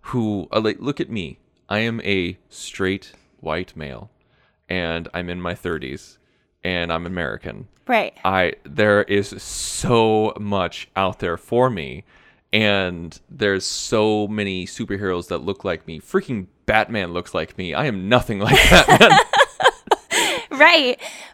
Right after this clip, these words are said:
Speaker 2: But I think, I think that's the thing is, like, as a little girl growing up, <laughs> you're not told that you could be a superhero.
Speaker 1: Mm-hmm.
Speaker 2: Sorry, <laughs> this is so lame.
Speaker 1: Uh, no, no, it's not lame at all.
Speaker 2: <laughs> Um,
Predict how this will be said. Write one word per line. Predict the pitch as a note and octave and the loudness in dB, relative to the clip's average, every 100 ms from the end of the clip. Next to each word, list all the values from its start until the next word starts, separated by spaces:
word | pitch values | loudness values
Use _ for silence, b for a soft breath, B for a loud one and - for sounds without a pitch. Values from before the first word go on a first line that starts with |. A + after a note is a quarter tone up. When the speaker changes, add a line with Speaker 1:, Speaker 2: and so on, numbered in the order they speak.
| - | 2
Speaker 2:
But | D4 - | 4 6
I | C#4+ | 2
think, | C4+ C#4+ C4+ - - | 4 2 0 -6 -6
I | - | -2
think | C#4 C#4+ | 0 0
that's | C#4 - | 0 -2
the | C#4 | -4
thing | C4+ D4+ | -2 0
is, | C4+ A3 | 0 2
like, | A3 A3 - b b b b b b b _ _ _ | 2 0 -2 b b b b b b b _ _ _
as | A3+ A#3 A#3+ - | 2 2 2 -4
a | A3+ A#3 A#3 A3+ - - | 0 0 0 -6 -10 -4
little | A3 A3+ B3 | -2 0 0
girl | A#3+ G#3+ F#3 G#3+ | 2 4 4 2
growing | A#3 A3+ A#3+ | 0 0 2
up, | G3 A3 - F#4 D#4+ D4 B _ | 0 4 4 4 0 -14 B _
<laughs> | _ _ _ _ _ | _ _ _ _ _
you're | C#4 C#4+ | -2 2
not | D4 | 0
told | D4 F4 D#4+ | 0 0 2
that | C#4+ | 0
you | A#3+ B3 | -4 -6
could | C#4 A3 | -6 -8
be | A#3 A#3+ - | -8 -10 -10
a | |
superhero. | B3+ F4 F4 C4+ A#3+ - - _ - | -6 -4 -2 -4 -4 -6 -10 _ -12
Speaker 1:
Mm-hmm. | G#2 F#2+ G#2+ b | -10 -12 -14 b
Speaker 2:
Sorry, | - - B4+ F4 D#4 D#4+ | -10 -2 0 2 2 0
<laughs> | |
this | G#4 - | -6 -8
is | G#4+ | -12
so | - F4+ | -8 -6
lame. | F#4 F#4 D#4 D4+ _ | -2 0 -2 -4 _
Speaker 1:
Uh, | G#4+ - | 6 8
no, | G#4 - B3+ | 8 10 8
no, | F3+ C4+ D#4+ | 10 8 10
it's | G3+ - | 6 6
not | A#3 A#3 | 2 2
lame | C4 E4 | 0 -2
at | F#4 | -2
all. | A4 C#3+ G#2 G#2 | 0 4 2 0
Speaker 2:
<laughs> | B B B - | B B B -4
Um, | D4 C#4+ C4+ | 2 2 2